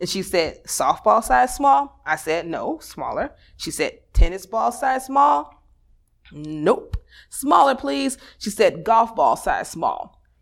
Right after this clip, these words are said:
"Yes, I want golf balls." Then surgery happened. I was very high. It was short. It was sweet.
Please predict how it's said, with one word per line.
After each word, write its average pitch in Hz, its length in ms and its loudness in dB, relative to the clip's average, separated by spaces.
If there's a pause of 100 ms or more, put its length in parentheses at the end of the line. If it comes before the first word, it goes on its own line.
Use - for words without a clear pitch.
(160)
"Yes, - 680 -12 (340)
I 165 220 -4
want 180 460 -8
golf - 360 -4
balls." - 220 -14 (1040)
Then 269 420 2 (200)
surgery 269 640 2
happened. 240 760 0 (260)
I 170 80 -2
was 156 180 -4
very 170 260 2
high. 208 640 0 (200)
It 185 80 2
was 160 160 -4
short. 196 320 0
It 165 100 -6
was 165 180 -10
sweet. 190 420 -10